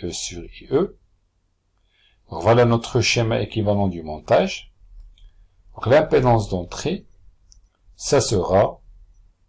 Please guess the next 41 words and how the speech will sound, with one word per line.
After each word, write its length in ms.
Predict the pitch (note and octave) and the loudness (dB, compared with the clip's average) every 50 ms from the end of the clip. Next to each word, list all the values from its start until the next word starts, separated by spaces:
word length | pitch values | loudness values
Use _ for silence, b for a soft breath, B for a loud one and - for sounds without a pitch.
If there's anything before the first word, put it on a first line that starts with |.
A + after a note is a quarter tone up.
| _ _ - - | _ _ -14 -6
la 280 | G2+ F#2+ G#2 A#2 B2 | -2 2 4 4 4
ten-, 240 | B2 - - - - | 4 2 -2 -4 -2
le 140 | A#2 A#2 A2+ | 2 4 6
rapport 420 | A2 A#2+ B2 A#2+ - - A2 G#2+ | 6 6 4 4 2 0 0 0
de 80 | G2 G#2 | 2 2
la 140 | G#2 G#2 G2+ | 2 2 2
tension 560 | - - A#2+ A#2 A2+ - - - G2+ G2 F#2+ | 2 0 0 0 0 -2 -2 -2 -2 -2 -2
V 240 | F2+ F#2 G#2 A2+ - | -2 -2 -2 -2 -2
E 200 | B2+ A2+ G2 - - | -2 -4 -6 -6 -6
I 200 | E2+ - - A#2 | -12 -16 -4 0
E, 300 | A#2+ C#3+ F3 G3+ - _ _ _ _ _ _ _ _ | 2 2 2 0 -4 _ _ _ _ _ _ _ _
la 120 | G#2 F#2+ | -6 -6
tension 520 | E2+ - - B2 A#2+ - - - - A2+ G2 | -4 -2 -2 -2 -2 -2 -4 -2 -2 -2 -2
V 220 | F2+ G#2 G#2+ - - | 0 0 -2 -2 -2
E 60 | A2+ | -6
sur 360 | F#2+ - - - G#2+ F#2 F#2+ | -6 -4 -6 -6 -6 -8 -8
I 140 | - C#2+ D2+ | -10 -14 -6
E. 320 | - B2+ D3+ F#3+ - - _ _ _ _ _ _ _ _ _ _ _ _ _ _ _ _ _ _ | -2 -2 -2 -2 -4 -8 _ _ _ _ _ _ _ _ _ _ _ _ _ _ _ _ _ _
On 160 | - A2+ A2+ | 2 4 4
ne 120 | A2+ A#2 A#2 | 6 4 2
peut 200 | A#2 - B2+ B2 | 2 0 -2 2
pas 140 | - C3+ C3 | 4 4 4
la 100 | B2 A#2 | 4 2
déterminer 540 | A#2 - B2+ B2 G#2+ G#2+ G#2+ G#2+ G#2+ G#2+ | 2 2 2 2 2 2 -2 -2 -4 -4
direct-, 580 | G2 G2+ F#2+ - - G#2 F#2+ G2 - - - - - G#2 | -4 -4 -4 -4 -4 -4 -4 -4 -8 -8 -14 -12 -10 -8
directement, 640 | F#2 G2+ G#2 F2+ F2 - - - - G2+ C#3 C#3 | -4 -2 -2 -2 -2 -6 -8 -6 -4 -4 -4 -4
c'est 200 | - - - - - | -4 -6 -6 -4 -2
un 100 | B2 B2 | -4 -4
peu 220 | - - A#2+ A2 | -2 -2 -4 -4
difficile. 640 | G#2 G#2+ - - - F2+ - - - D3 G3 G3 - _ - A2+ | -4 -4 -8 -8 -6 -6 -4 -4 -2 -2 -4 -4 -8 _ -8 -4
Donc, 140 | G2+ F#2 - | -4 -4 -2
ce 120 | - - | -4 -4
qu'on 180 | - F#3 E3 A2+ | -4 -2 -2 -2
va 140 | F2 D2+ | -2 -4
faire, 440 | - - - A2+ C#3 F3+ F3+ - - _ _ _ _ _ _ _ _ _ _ _ _ _ _ _ _ _ - - - | -8 -2 0 2 2 2 2 -2 -10 _ _ _ _ _ _ _ _ _ _ _ _ _ _ _ _ _ -20 -10 -4
on 60 | G#2 | 0
va 140 | G2 A#2+ C#3 | 2 2 2
essayer 640 | C3 A#2 - - C3 C3 C3 C3+ C3 - - - _ _ - | 2 0 0 0 0 0 0 0 0 -2 -4 -8 _ _ -12
de 180 | F#2+ F#2 G2+ | -6 -4 0
la 140 | G2+ G2+ G2 | 2 2 2
décomposer, 1080 | G2 - - D3 D3 - - - C3 A2 - - G#2 F2+ E2+ - F2+ G2+ A2+ F#3 F#3+ | 2 2 0 -2 0 0 0 2 2 2 0 -2 -2 -2 -2 0 0 -2 -2 -2 -6